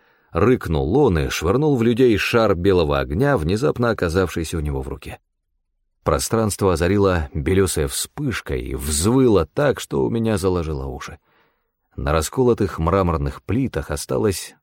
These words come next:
два трупа. Еще трое орали и катались по земле, пытаясь сбить с одежды пламя. Где-то за гробницей тоже грохотали выстрелы,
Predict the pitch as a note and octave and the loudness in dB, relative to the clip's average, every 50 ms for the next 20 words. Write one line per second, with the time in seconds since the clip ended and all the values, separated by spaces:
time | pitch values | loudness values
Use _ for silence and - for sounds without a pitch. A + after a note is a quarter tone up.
0 | _ - E2 D2+ F2+ F2+ E2+ E2 - - G2 E2 C2+ - - - - _ _ _ | _ -8 -4 0 2 2 0 0 -2 -4 -6 -6 -6 -8 -12 -16 -16 _ _ _
1 | _ _ _ _ _ - C#2 C#2 D2 - C3+ B2+ - B2 C3 B2+ A#2+ A#2 G#2+ G2 | _ _ _ _ _ -8 -6 -4 -2 0 0 0 2 4 4 6 6 4 4 4
2 | F#2 F2 E2+ F#2+ G#2 A2+ A2 G#2+ G2+ G2 F2+ E2+ - E2+ - G2 F#2 F2 D#2 - | 2 2 2 2 2 2 2 2 2 2 2 0 0 -2 0 0 0 0 -2 -2
3 | - E2 C#2 C#2+ C#2+ F2 B2+ B2 G2 F#2 F2 - A#2 G#2 F#2 E2+ C#2+ C#2+ C#2+ E2 | -4 -4 -2 -2 0 0 0 0 0 0 -2 0 0 0 0 0 -2 -4 -2 -2
4 | G2+ F#2 - - - E2 D2 D2+ D2 C2+ B1+ C#2 - - C2+ C2 C2 - - - | -2 -2 -2 -4 -4 -4 -2 -2 -4 -4 -6 -12 -12 -10 -10 -10 -10 -10 -14 -16
5 | _ _ _ _ _ _ _ _ _ _ _ _ _ _ _ _ - - C#2 A#1+ | _ _ _ _ _ _ _ _ _ _ _ _ _ _ _ _ -12 -10 -6 -2
6 | E2+ A#2+ C3 C3+ B2 G2 G#2 F2+ F#2+ F#2+ F2 D2+ G#2+ B2+ C3 A2+ - - A2+ G2 | 0 0 0 2 2 0 0 0 2 0 0 2 2 0 0 0 0 0 -2 -2
7 | - - - B2 B2 A#2 G2+ A2 G#2 E2+ G2 G2 F2+ D#2+ G2 - G#2 F#2+ E2 D2+ | -2 0 2 2 2 4 2 2 2 2 2 0 2 0 0 0 0 0 0 0
8 | C#2 C#2 A#2+ D3 - - - - C#2+ B1+ - C2 - | 0 -2 -2 -4 -4 -4 -6 -6 -8 -8 -8 -12 -16